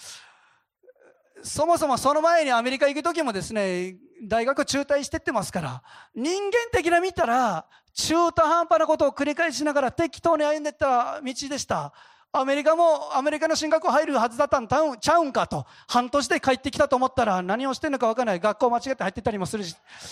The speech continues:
でも振り返ってみたら、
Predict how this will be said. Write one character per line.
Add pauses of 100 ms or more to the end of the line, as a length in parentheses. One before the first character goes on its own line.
(1400)
で
も
振
り
返
っ
て
み
た
ら、